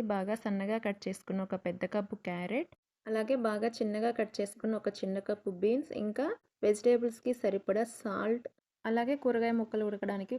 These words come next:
కొద్దిగా వాటర్ వేసుకొని అంతా కలిసేలాగా కలుపుకొని ఉడికించుకోవాలి. వాటర్ వేసి ఉడికించుకోవడం వలన క్యారెట్, బీన్స్ ఫాస్ట్‌గా ఉడికిపోతాయి. వాటర్ వేయకపోయినా కూడా ఉడుకుతాయండి, కాకపోతే కొంచెం టైమ్ పడుతుంది.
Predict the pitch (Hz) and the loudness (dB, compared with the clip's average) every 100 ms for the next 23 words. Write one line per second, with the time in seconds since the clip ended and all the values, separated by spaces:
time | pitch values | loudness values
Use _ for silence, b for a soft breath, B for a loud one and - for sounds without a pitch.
0 | - 208 202 202 214 196 185 196 190 190 | -2 -2 0 0 0 0 -4 -4 -2 -4
1 | - - 190 247 202 196 190 185 - 185 | -6 -6 -4 -2 -2 -6 -6 -6 -4 -4
2 | 180 180 180 175 - 185 190 180 180 180 | -4 -6 -6 -8 -8 -6 -4 -4 -6 -8
3 | - - 180 170 175 262 440 _ _ - | -8 -8 -6 -6 -4 -4 -6 _ _ -4
4 | 233 240 269 254 262 262 226 226 226 226 | 0 2 2 2 2 2 0 0 0 -2
5 | - 214 214 208 202 196 196 196 202 202 | -2 -2 0 2 2 0 -2 0 0 2
6 | 208 196 196 202 - 196 - 208 202 185 | 0 -2 -2 -2 -4 -4 -4 -2 0 -2
7 | - 190 185 180 180 262 277 208 196 214 | -6 -8 -4 -4 -2 0 2 2 2 0
8 | 208 202 - 220 220 220 226 202 208 - | 0 0 0 0 0 2 2 0 -2 -4
9 | 202 190 214 247 208 208 214 226 196 202 | -2 0 -2 -2 -2 -2 -4 -2 -2 -2
10 | 214 208 185 185 190 185 180 180 196 | -2 -2 -4 -4 -4 -4 -4 -2 -2